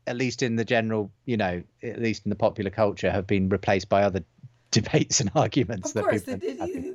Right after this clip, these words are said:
Speaker 2: there's always gonna be a debate and an, an argument.
Speaker 1: Yeah,
Speaker 2: Just depends
Speaker 1: yeah.
Speaker 2: on which, but
Speaker 1: Um,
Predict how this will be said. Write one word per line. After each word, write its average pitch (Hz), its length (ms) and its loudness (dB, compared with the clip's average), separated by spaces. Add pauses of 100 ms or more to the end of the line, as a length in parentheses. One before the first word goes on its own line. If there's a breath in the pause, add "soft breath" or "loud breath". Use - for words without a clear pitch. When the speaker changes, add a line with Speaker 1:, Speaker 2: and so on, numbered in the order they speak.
Speaker 2:
there's 311 180 -2
always 381 240 0
gonna 349 180 0
be 349 80 0
a 330 60 -4
debate 294 280 -2
and 269 220 -6
an, - 0 - (220)
an 233 120 -2
argument. 226 320 -4
Speaker 1:
Yeah, 131 160 6
Speaker 2:
Just 80 160 -10
depends - 200 -4
Speaker 1:
yeah. 120 200 6
Speaker 2:
on 87 80 0
which, - 200 -14
but 190 200 -10 (340)
Speaker 1:
Um, 131 260 0